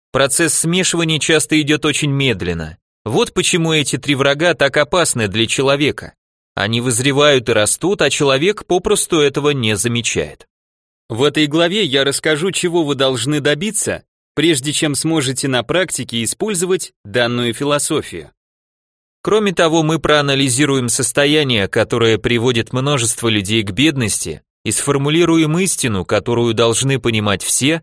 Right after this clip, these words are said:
кто хочет накопить богатство. Денежные или духовные или иные, гораздо более ценные, чем деньги.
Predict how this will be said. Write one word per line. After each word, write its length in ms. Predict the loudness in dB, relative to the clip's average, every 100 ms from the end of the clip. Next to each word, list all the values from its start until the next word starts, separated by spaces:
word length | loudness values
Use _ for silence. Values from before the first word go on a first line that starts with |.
| -8
кто 220 | -2 0
хочет 380 | 2 0 -2 -4
накопить 500 | 0 0 0 -2 -2
богатство. 720 | 0 2 2 2 0 -6 -14 _ _ _ -16
Денежные 760 | -4 0 2 0 0 0 0 0
или 100 | 0
духовные 720 | -2 -4 0 -2 0 -2 0
или 240 | 0 0 -2
иные, 420 | -2 -2 -2 -4 _ _ _
гораздо 500 | 0 2 2 0 0
более 380 | 0 2 4 2
ценные, 520 | 2 0 0 0 -2
чем 300 | -2 -2 -2
деньги. 520 | -2 -2 -4 -10 -16